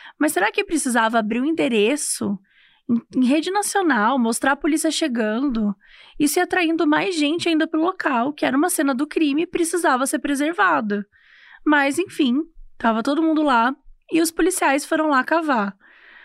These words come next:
Como o Dennis explicou como funcionava o sistema dele de desfazer dos corpos, a polícia já sabia onde começar a procurar. Só que eles precisavam investigar a área próxima ali também.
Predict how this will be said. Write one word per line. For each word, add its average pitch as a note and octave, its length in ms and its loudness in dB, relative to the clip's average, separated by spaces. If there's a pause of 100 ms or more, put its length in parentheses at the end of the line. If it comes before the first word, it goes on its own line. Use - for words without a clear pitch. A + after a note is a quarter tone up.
(220)
Como A#4 240 0
o G4+ 40 -8
Dennis B3+ 300 2
explicou A#3+ 460 -2
como E4+ 260 -2
funcionava A#3+ 560 0
o - 20 -2
sistema A3+ 420 -2
dele G#3 360 -2
de G#3 120 -2
desfazer G#3+ 460 -2
dos G3 200 -4
corpos, C4+ 680 -2 (400)
a - 140 -2
polícia D#4 340 2
já D#4 140 4
sabia C#4+ 420 0
onde D#4 160 0
começar D4 360 0
a C4+ 40 -2
procurar. C4+ 540 -2 (800)
Só - 180 -4
que G4 100 -6
eles E4+ 160 2
precisavam B3+ 600 0
investigar A#3 480 0
a A#3+ 60 4
área B3 220 0
próxima D4+ 540 0
ali D4 140 2
também. C4 500 -2